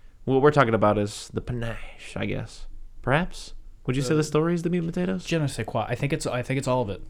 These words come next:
Speaker 1: All of it's the meat and potatoes? Let's
Speaker 2: Yeah.
Speaker 1: talk about the other meats and the other potatoes for a second. Interesting plot.
Speaker 2: Yeah.
Speaker 1: Um, it's definitely, like, a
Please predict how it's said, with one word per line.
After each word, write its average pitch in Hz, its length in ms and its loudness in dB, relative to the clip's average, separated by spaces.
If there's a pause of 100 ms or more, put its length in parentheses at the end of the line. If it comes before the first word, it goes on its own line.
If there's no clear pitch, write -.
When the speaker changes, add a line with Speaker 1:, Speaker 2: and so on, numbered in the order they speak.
Speaker 1:
All 123 140 2
of 127 80 0
it's 131 100 -2
the 131 80 -2
meat 135 80 2
and 131 80 -2
potatoes? 139 380 0
Let's 165 120 4
Speaker 2:
Yeah. 165 60 4
Speaker 1:
talk 180 140 8
about 160 160 4
the 139 120 6
other 113 300 6
meats 101 320 -2
and 104 120 -2
the 110 100 2
other 107 160 4
potatoes 101 420 -4
for - 80 -4
a - 20 0
second. 107 220 -2 (960)
Interesting 196 480 6
plot. 113 420 4 (920)
Speaker 2:
Yeah. 131 160 -4 (380)
Speaker 1:
Um, 120 920 8 (1800)
it's 113 180 4
definitely, 123 720 4
like, 110 240 4
a 107 200 6